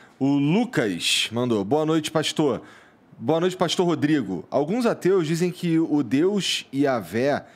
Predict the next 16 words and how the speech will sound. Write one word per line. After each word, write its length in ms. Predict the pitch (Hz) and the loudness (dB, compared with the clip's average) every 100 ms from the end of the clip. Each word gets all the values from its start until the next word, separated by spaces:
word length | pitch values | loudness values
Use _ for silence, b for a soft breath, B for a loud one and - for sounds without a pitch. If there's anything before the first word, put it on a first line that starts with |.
| B B | B B
veio 320 | 92 139 165 | -4 0 2
dos 300 | 151 156 131 | 2 0 0
midianitas 960 | 131 165 165 175 131 147 156 190 180 - | 0 -2 0 -2 0 0 0 -2 -2 -4
ou 320 | 147 160 180 170 | 0 0 0 -2
dos 240 | 165 170 | -4 -4
sumérios 800 | - 185 143 143 110 85 - - B B B | -4 0 0 2 0 -2 -6 -10 B B B
e 80 | 123 | -6
que 160 | - 143 | -2 0
a 120 | 160 | 2
religião 680 | 151 165 170 151 165 190 185 | 0 0 0 0 0 0 0
hebreia 720 | 151 113 117 131 175 151 107 | 0 0 0 0 2 2 0
teria 420 | - 127 135 156 | 0 0 2 0
sido 240 | 151 160 160 | -2 -4 -4
influenciada 680 | 156 151 156 - 143 151 | -4 -6 -4 -2 0 0
por 180 | 156 151 | 0 2
isso. 400 | 135 123 - | 2 0 -6